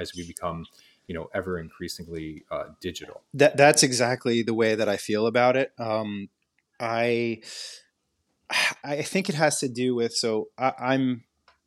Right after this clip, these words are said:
Speaker 2: I was born in seventy-seven. I consider myself a Xennial, like, right on the edge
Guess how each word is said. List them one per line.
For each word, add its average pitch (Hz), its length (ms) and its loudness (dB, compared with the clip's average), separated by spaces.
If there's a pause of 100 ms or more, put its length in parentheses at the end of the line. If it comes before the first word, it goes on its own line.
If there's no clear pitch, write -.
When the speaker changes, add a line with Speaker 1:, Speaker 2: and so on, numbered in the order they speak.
(180)
Speaker 2:
I 139 140 2
was 143 120 4
born 127 220 4
in 110 80 0
seventy-seven. 110 720 2
I 104 100 -4
consider 107 380 -4
myself 98 380 0
a 98 60 -6
Xennial, 101 580 0
like, 98 220 -4
right 101 180 6
on 98 140 2
the 95 120 -2
edge 98 300 0